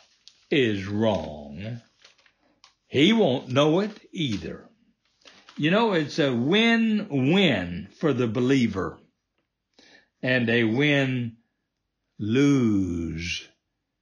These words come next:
for the non-believer. Which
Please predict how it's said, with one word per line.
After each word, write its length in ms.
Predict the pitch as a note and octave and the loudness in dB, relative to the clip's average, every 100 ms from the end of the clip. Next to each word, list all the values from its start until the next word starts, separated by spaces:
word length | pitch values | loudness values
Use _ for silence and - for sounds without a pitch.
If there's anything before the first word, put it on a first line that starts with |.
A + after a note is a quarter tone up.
| _ - | _ -6
for 160 | B2 | -4
the 180 | G#2+ A2 | -2 -2
non-believer. 1600 | A2 A2+ G2+ F2+ D#2+ D#2 - - G2+ F2+ E2+ D#2 C#2 D2 C2+ - _ _ _ _ _ _ _ _ - | 0 -2 -2 -4 -6 -10 -12 -12 -6 -6 -6 -8 -10 -14 -14 -18 _ _ _ _ _ _ _ _ -4
Which 760 | A3+ F3 - - - - - | 0 0 -2 -12 -12 -10 -14